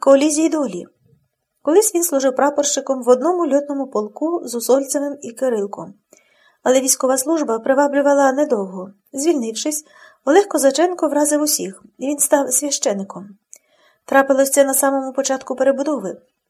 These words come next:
коли свіже повітря змін забило через край. Але в храмі Успіння Божої Матері новоявлений протидиякон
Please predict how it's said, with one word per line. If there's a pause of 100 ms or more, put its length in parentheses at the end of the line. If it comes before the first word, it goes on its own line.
(140)
коли
свіже
повітря
змін
забило
через
край. (720)
Але
в
храмі
Успіння
Божої
Матері
новоявлений
протидиякон